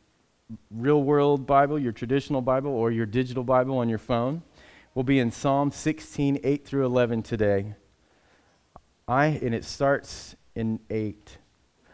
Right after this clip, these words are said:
"I have set the Lord always before me because he is at my right hand.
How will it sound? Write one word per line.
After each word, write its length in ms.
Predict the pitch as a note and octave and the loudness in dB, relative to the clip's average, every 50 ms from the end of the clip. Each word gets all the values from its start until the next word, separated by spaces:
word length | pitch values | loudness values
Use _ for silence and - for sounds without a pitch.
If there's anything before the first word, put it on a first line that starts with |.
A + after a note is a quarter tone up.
| _ _ _ _ _ _ - | _ _ _ _ _ _ 0
"I 140 | C3+ D3 | 2 2
have 180 | D3 C#3 A#2 - | 2 2 0 -4
set 320 | - - - D3+ D3 - | -2 2 2 2 2 2
the 80 | - D#3+ | -2 -2
Lord 240 | D3 C#3+ C#3+ D3 C3+ | 0 0 0 2 2
always 420 | B2 A#2+ A#2+ A#2 A#2 A#2 A#2 G#2+ | 2 4 4 2 2 0 0 -2
before 460 | - - A2 - - - B2 B2 A#2+ | -4 -8 -10 -10 -8 -4 -4 -2 0
me 180 | A#2+ A#2 A2 G#2+ | 0 0 0 -2
because 420 | G2+ G2+ A#2 - - A2+ G#2+ - | -2 -4 -6 -4 -4 -6 -6 -6
he 260 | - - D3 D3 D3 C#3 | -8 -4 -2 0 2 2
is 160 | B2 G#2+ A#2 | 2 2 2
at 160 | A#2 A#2 - | 0 0 0
my 120 | A#2 A#2+ | -2 -2
right 280 | A2+ G#2+ A2+ A2 G2+ D#2+ | -2 0 0 -2 -2 -2
hand. 460 | F#2 A2+ A2 G#2+ G2+ G2+ G2 F#2+ - | -4 -4 -4 -2 -4 -4 -6 -8 -12